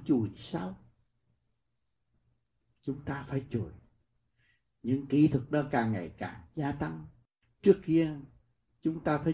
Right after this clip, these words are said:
chùi rất nhiều nước, mặt chúng ta mới sạch. Dính dầu dơ giấy. Ngày nay đã tiến hóa tới hóa chất, một chút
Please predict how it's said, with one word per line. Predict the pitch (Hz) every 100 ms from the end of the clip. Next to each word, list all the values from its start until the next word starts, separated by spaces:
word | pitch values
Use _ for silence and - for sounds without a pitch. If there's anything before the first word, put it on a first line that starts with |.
| -
chùi | 127 104
rất | - 165 -
nhiều | 196 139 107
nước, | 131 175 131
mặt | 120 - -
chúng | 175 180
ta | 165
mới | 180
sạch. | - 110 - - -
Dính | 156 180 196 156
dầu | 143 104 104 117
dơ | 160
giấy. | 170 170 175 190 - _ _ 135
Ngày | 127 107
nay | 123 147
đã | 139 139
tiến | 190 180
hóa | 175 175 175
tới | 185
hóa | 170 170 180 202
chất, | 175 175
một | 127 104 -
chút | 170